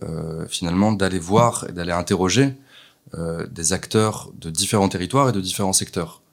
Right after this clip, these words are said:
Euh, on est notamment assez proche, et ça m'amène à la, au premier point que vous évoquiez, euh, par rapport à l'ubérisation.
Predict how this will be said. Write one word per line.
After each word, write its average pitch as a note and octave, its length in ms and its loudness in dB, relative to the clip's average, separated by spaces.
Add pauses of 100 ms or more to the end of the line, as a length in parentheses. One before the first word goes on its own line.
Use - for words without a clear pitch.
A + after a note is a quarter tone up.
(680)
Euh, D#2 420 -8 (960)
on F#2+ 140 4
est F#2 60 4
notamment F#2 340 0
assez E2+ 220 2
proche, - 440 4
et F2 60 -4
ça - 120 2
m'amène F#2+ 440 0
à - 140 -12
la, F2 140 -10
au E2+ 100 -6
premier F#2+ 320 -2
point G2+ 240 0
que F#2 120 -6
vous D#2+ 260 -6
évoquiez, B2 420 0 (720)
euh, D#2+ 60 -12
par F2 140 -2
rapport E2 240 -2
à E2 40 0
l'ubérisation. F2+ 760 0